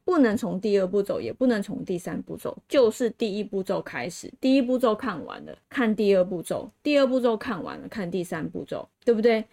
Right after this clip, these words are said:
那如果这里面有遇到例外的状况，那例外的状况要怎么样去看？哦，所以有一些八字是属于简单的流通，有些八字是属于比较复杂型的流通。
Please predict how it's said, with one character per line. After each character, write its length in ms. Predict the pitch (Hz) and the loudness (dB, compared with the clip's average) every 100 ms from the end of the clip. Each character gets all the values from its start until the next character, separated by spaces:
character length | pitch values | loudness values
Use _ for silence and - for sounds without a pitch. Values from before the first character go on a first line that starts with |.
| _ | _
那 180 | 320 339 | 2 6
如 160 | 269 269 | 6 8
果 160 | 262 | 6
这 200 | 233 311 | 6 6
里 160 | 254 175 | 6 4
面 260 | 214 220 | 2 4
有 180 | 175 151 - | 2 0 2
遇 160 | 254 | 2
到 380 | 226 226 175 - - | 4 2 2 -2 -6
例 280 | 254 285 233 | 2 6 6
外 320 | 254 240 180 | 6 4 2
的 180 | 165 - | -2 -2
状 220 | - 180 | -2 -2
况， 260 | 175 185 120 _ - - | -2 -4 -6 _ -14 0
那 200 | 262 233 | 2 4
例 180 | 254 247 | 4 4
外 160 | 247 | 4
的 100 | 202 | 2
状 240 | 185 190 180 | 0 -2 -2
况 220 | 208 - | -4 -4
要 160 | 208 170 | -2 -4
怎 220 | - - | -6 -10
么 80 | 107 | -8
样 180 | 131 | -8
去 140 | - - - | -10 -12 -14
看？ 180 | - - | -16 -16
哦， 140 | - | -14
所 120 | 202 330 | -2 4
以 120 | 330 | 6
有 120 | 214 | 4
一 40 | |
些 180 | 240 277 | 4 4
八 220 | 247 247 | 4 2
字 160 | 262 240 | 2 0
是 180 | 269 208 | 0 -2
属 180 | - 175 | -2 -4
于 120 | 190 | -2
简 240 | 202 175 | -2 -2
单 240 | - 208 208 | 0 0 0
的 80 | 165 | -2
流 240 | 78 - | -6 -10
通， 180 | - 180 | -14 -10
有 160 | - 185 | -4 -2
些 180 | 190 254 | 2 2
八 220 | 240 220 | 2 0
字 140 | 220 | -2
是 160 | 214 226 | -2 -6
属 180 | - 104 | -8 -10
于 60 | |
比 80 | - | -10
较 160 | - - | -10 -12
复 280 | - 302 220 | -6 -2 0
杂 240 | 175 127 | -2 -6
型 240 | 180 - | -8 -12
的 80 | - - | -14 -14
流 180 | - - | -16 -18
通。 240 | - | -16